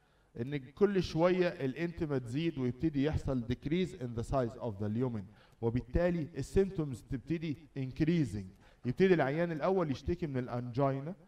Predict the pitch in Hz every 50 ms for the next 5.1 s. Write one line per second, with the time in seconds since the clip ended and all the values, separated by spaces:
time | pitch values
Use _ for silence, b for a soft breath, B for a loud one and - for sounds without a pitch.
0 | b b b 120 120 127 123 - - - - 143 143 151 147 151 175 196 202 B
1 | B B B B - 135 143 160 190 220 214 196 156 160 190 208 196 196 196 202
2 | 208 196 185 196 202 196 190 185 180 185 214 220 208 - - 202 185 175 151 B
3 | B B B B B B B _ - 165 160 - 180 190 220 - 202 196 226 -
4 | - 180 180 165 185 185 165 160 - 170 151 - - - 135 120 131 120 110 104
5 | 95